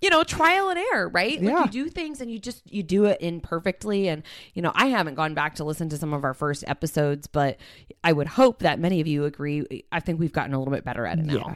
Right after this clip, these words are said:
Speaker 2: I think we've got, and fortunately, I think that Liz and I are blessed to have good chemistry.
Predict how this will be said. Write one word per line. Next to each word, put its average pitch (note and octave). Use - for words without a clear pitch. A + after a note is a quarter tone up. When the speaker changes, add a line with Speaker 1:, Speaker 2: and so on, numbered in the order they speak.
Speaker 2:
I G#3
think A#3
we've A3
got, F3
and G3+
fortunately, F#3
I C#3+
think D3+
that D3
Liz C#3+
and D3+
I C#3+
are C3+
blessed C#3
to E3
have C#3+
good B2+
chemistry. D#3